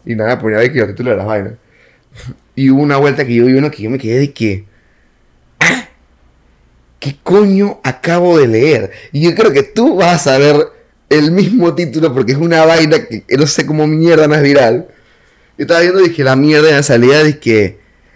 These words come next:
el título se llamaba Se lo meto en la nuca. Yo dije, ¿qué clase? Ok.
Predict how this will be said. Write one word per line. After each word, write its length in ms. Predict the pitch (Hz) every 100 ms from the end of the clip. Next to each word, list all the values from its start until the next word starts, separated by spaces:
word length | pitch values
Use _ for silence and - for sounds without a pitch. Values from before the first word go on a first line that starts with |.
| _
el 120 | 127
título 260 | 120 143 156
se 80 | 139
llamaba 540 | 110 117 104 90 90 110 _ _ _ _ _ _ _ _ _ _ _
Se 240 | - - 143
lo 160 | 127
meto 280 | 135 160 160
en 120 | 160 143
la 120 | 117
nuca. 500 | 143 139 - 101 98 _ _ _ _ _ _ _ _ _ _
Yo 100 | 110
dije, 480 | 113 131 - 90 90 - _ _ _ _ _ _ _ _ _ _ _
¿qué 120 | - -
clase? 400 | 143 147 180
Ok. 80 | 131